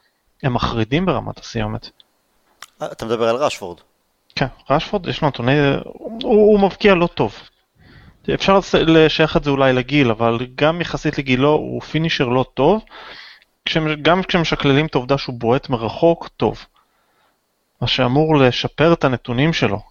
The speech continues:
Speaker 1: כי הוא מכניס גולים שאחרים לא יכניסו.
Speaker 2: יכול להיות באמת בגלל שיש לו נטייה לבעוט לא מעט לכיוון השער, מחוץ לשש עשרה, אולי זה, ומשם האחוזים הם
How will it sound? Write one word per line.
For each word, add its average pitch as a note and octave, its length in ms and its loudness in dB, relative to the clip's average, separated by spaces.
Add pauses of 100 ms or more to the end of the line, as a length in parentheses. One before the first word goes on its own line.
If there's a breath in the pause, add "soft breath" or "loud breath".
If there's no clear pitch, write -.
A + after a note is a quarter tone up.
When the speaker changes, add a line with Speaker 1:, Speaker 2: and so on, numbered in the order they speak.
(120)
Speaker 1:
כי A2+ 140 -6
הוא A2 260 -2
מכניס A#2+ 440 -2
גולים C#3 240 0
שאחרים B2+ 440 -2
לא C3+ 100 2
יכניסו. G#2+ 400 -6 (100)
Speaker 2:
יכול E3+ 340 -4
להיות G3+ 200 -2
באמת F#3+ 260 -2
בגלל F3 180 -2
שיש D#3 320 -6
לו G3+ 100 -4
נטייה C#3 260 -4
לבעוט A2+ 360 -8
לא A2+ 80 -4
מעט A2 260 -8
לכיוון A2 320 -14
השער, G#2+ 280 -6
מחוץ A2 360 -10
לשש - 320 -6
עשרה, G#2 300 -8
אולי G#2+ 280 -4
זה, A2+ 440 -2 (600 loud breath)
ומשם C3+ 420 -4
האחוזים C3+ 420 -4
הם C#3 80 -2